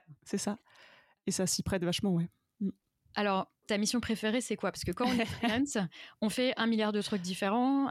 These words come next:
Speaker 1: Parfois, on fait des trucs différents par rapport au moment de l'année, suivant les clients. Euh, des fois, on, si on fait des choses et puis après, on évolue, on, on
Speaker 2: Mm.
Speaker 1: n'y revient plus. Parfois, c'est parce qu'on n'aime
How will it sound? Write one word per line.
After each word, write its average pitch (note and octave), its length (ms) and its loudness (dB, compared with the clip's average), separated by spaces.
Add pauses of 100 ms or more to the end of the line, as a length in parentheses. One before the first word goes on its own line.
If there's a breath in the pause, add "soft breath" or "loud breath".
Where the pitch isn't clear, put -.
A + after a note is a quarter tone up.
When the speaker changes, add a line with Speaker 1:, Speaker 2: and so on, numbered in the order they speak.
(140)
Speaker 1:
Parfois, G3+ 280 -4
on A3 40 -2
fait F#3+ 180 -6
des F3 120 -4
trucs F#3 200 -4
différents F#3 540 0 (480 loud breath)
par F3+ 160 0
rapport F3 320 0
au F3 80 0
moment F#3 300 2
de F3+ 80 -2
l'année, A#3 420 2
suivant F#3 280 -4
les E3 100 -4
clients. A3+ 640 -2
Euh, F3+ 100 0
des F3+ 100 -2
fois, G3 160 -4
on, F#3+ 60 0
si - 160 -8
on G3 60 0
fait F#3+ 140 -4
des F#3 120 0
choses G3 260 0
et F#3 60 0
puis - 100 -6
après, E3+ 220 -4
on G3 80 0
évolue, G#3 500 2
on, F3+ 240 0 (360 loud breath)
on F#3+ 80 0
Speaker 2:
Mm. A3 60 2
Speaker 1:
n'y G3 120 0
revient F#3+ 320 0
plus. A#3 220 0
Parfois, G3+ 300 -2
c'est G3 120 -6
parce F3 200 -2
qu'on F3 320 -2
n'aime F3 300 0